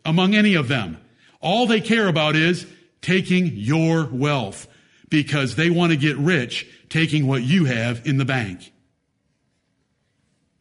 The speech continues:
They ignore the ignorance of man. They never deal with that. Men are ignorant. They think that they are helping the nation, they are helping the economy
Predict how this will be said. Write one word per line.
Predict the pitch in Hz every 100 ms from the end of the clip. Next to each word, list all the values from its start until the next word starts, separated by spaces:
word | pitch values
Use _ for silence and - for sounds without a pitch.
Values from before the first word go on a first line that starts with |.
| _ _ _ _ _ _ _ _ _ _ _ _ _ _ _ _ _ _ _ _ _ _ _ _ _ _ _
They | 139 147
ignore | 135 175 247 214
the | 180 214
ignorance | 247 262 175 -
of | 151
man. | 156 143 117
They | 113
never | 160 233 240
deal | 180 247
with | 233 226
that. | 262 254 143 - _ _ _ -
Men | 160 269 311
are | 233 262
ignorant. | 349 330 240 123 - - _ _ _ _ _ _ -
They | 139 285
think | 302 - 214 233
that | 233 226
they | 226 220
are | 196
helping | 165 311 - 202 175 - - _
the | 170
nation, | 165 208 180 151 190 - -
they | 180
are | 185
helping | 147 240 294 262 202
the | 190
economy | 165 165 170 160 170 196